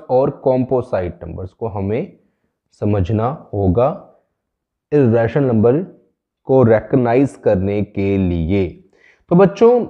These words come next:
प्राइम नंबर्स वो नंबर्स होते हैं जो कि या तो वन या फिर खुद के टेबल पर आए, या फिर हम दूसरे शब्दों में ये कह सकते हैं जिनका फैक्टर या तो वन हो या फिर वो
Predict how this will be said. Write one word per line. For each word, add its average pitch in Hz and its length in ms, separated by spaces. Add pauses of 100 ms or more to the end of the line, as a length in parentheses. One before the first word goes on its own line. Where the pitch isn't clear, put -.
(140)
प्राइम 170 260
नंबर्स 190 440
वो 185 140
नंबर्स 160 360
होते 147 280
हैं 151 500 (1120)
जो 143 260
कि 165 200 (1120)
या 123 240
तो - 180 (220)
वन 151 360 (340)
या 120 240
फिर 175 280
खुद - 240
के 160 100
टेबल 104 260
पर 87 220
आए, - 180 (800)
या 127 100
फिर 151 140
हम 143 140
दूसरे 143 760
शब्दों 131 340
में 147 120
ये 143 120
कह 147 140
सकते 135 300
हैं 165 280 (420)
जिनका 131 360
फैक्टर 143 460
या 135 180
तो 131 140
वन 123 240
हो 151 140
या 123 220
फिर 143 200
वो 127 200